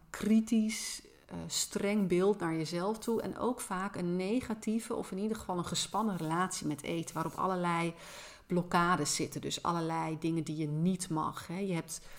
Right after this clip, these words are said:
eh, in dat geval vaak een lijstje in je hoofd van dat niet, dat wel. Je bent,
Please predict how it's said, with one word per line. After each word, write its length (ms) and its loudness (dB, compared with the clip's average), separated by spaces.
eh, 80 -10
in 120 -2
dat 160 2
geval 240 -2
vaak 240 0
een 120 6
lijstje 360 6
in 60 6
je 100 4
hoofd 220 2
van 160 0
dat 240 0
niet, 360 0
dat 220 0
wel. 280 2
Je 120 2
bent, 380 -2